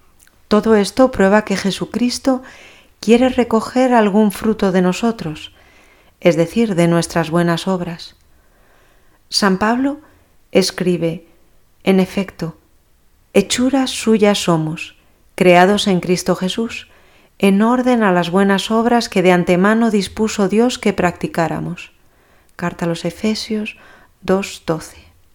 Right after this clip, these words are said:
Estas palabras muestran que Jesucristo es el único principio y fin de todas nuestras buenas acciones y que debemos servirlo,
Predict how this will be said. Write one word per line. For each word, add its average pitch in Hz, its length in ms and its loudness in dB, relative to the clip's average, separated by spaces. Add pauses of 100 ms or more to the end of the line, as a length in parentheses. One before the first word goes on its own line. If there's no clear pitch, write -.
(1300)
Estas 240 260 -4
palabras 220 640 0 (720)
muestran 226 680 2
que 185 180 -2
Jesucristo 202 800 -2
es 202 160 0
el 175 120 0
único 233 400 0
principio 226 600 -2
y 202 60 0
fin 226 320 0
de - 100 2
todas 233 400 0
nuestras 190 400 -2
buenas 190 380 0
acciones 196 640 -4 (480)
y 190 120 -2
que 185 180 4
debemos 185 540 4
servirlo, 180 640 -2